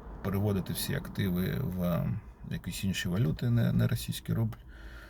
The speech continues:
Ну і, звичайно, переносити свою економічну активність на, на інші терени, де вони будуть почуватися більш вільно.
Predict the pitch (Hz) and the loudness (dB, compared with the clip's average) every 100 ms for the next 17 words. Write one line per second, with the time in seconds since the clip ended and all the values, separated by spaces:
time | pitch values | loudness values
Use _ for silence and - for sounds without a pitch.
0 | - - 139 117 101 90 101 107 98 - | -10 0 4 6 4 4 4 6 6 4
1 | 110 104 98 - 104 - - 101 98 - | 6 6 6 4 0 -2 0 2 2 4
2 | 92 95 - - 85 - 180 92 87 - | 4 4 4 0 0 0 4 4 4 4
3 | 82 82 95 - - - 113 98 - - | 4 4 2 0 0 4 6 6 4 2
4 | 107 104 98 95 92 92 92 90 87 - | 4 4 4 2 2 2 4 4 2 0
5 | 67 - - - - - - 62 - 62 | -2 -4 -2 -2 -2 -6 -4 -4 -2 0
6 | 58 62 | 0 -2